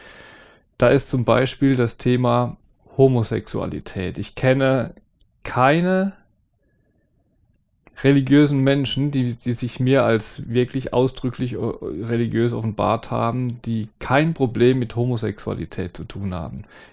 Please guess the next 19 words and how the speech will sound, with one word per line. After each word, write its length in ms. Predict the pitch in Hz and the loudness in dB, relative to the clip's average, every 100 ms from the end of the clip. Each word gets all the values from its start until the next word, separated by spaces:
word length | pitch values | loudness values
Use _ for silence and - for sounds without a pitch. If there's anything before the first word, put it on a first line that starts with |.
| _ | _
Jedenfalls 580 | 117 127 123 123 123 - | -2 -2 2 4 4 2
wird 140 | 117 | -2
es 180 | 117 - - | -2 -6 -14
innerhalb 480 | - 131 131 127 120 | -2 0 2 0 0
ihrer 280 | 123 117 110 | 0 0 0
Religion 560 | 113 107 107 113 120 123 | 0 -2 -2 -2 -2 -2
oft 380 | 117 120 - - _ _ | -4 -4 -8 -20 _ _
sehr 340 | - - 127 | -6 2 2
deutlich 480 | 135 117 120 127 - | 4 0 0 -2 -8
kommuniziert, 840 | - 117 110 95 - 117 127 135 - - - _ | -6 -4 -2 -4 -4 0 2 0 -6 -20 -20 _
dass 240 | 107 104 | -10 -8
das 320 | - 120 - - - - _ _ _ _ _ _ - | -2 -2 -2 -16 -20 -20 _ _ _ _ _ _ -6
ein 300 | 113 113 117 | 0 2 2
nicht 260 | 143 - - | 0 -2 -2
gottgefälliger 880 | 120 - 120 - 110 107 107 107 | -2 -2 -6 0 0 0 -2 -2
Lebensweg 640 | 95 98 98 - - - - | -2 -6 -6 -8 -10 -12 -12
sei. 380 | - 92 - - _ _ _ _ _ _ - _ _ - | -10 -8 -8 -14 _ _ _ _ _ _ -20 _ _ -16
Weitere 420 | - 117 123 127 120 | 2 2 4 2 2
Beispiele, 880 | 123 120 - - 117 110 110 110 | 2 2 0 0 2 4 4 4